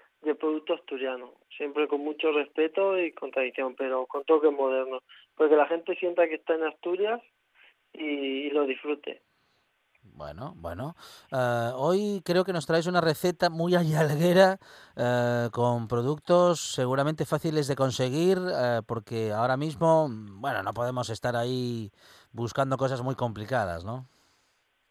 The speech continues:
Speaker 1: No, ahora mismo yo he hecho una versión de una receta que tenemos en el restaurante, que es, como ya he dicho, con productos asturianos, son
Speaker 2: Sí.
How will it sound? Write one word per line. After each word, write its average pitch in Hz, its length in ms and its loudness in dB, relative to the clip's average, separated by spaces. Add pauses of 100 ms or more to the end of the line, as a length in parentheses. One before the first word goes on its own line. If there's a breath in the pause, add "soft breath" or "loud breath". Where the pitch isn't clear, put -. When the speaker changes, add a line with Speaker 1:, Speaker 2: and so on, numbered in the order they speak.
(440 loud breath)
Speaker 1:
No, 156 300 6
ahora 156 180 6
mismo 160 600 2 (320 loud breath)
yo 196 500 2
he 190 60 -2
hecho 185 200 -6
una 175 200 0
versión 180 420 -2
de 175 60 -4
una 170 140 4
receta 160 380 -2
que 151 100 -2
tenemos 147 300 -4
en 156 80 -4
el 147 180 -2
restaurante, 147 720 -4
que 151 160 -4
es, 147 60 -18 (440)
como 151 240 2
ya 156 120 6
he 156 60 4
dicho, 185 260 2
con 165 160 -2
productos 151 380 -2
asturianos, 165 520 0
son 160 200 0
Speaker 2:
Sí. 110 120 -6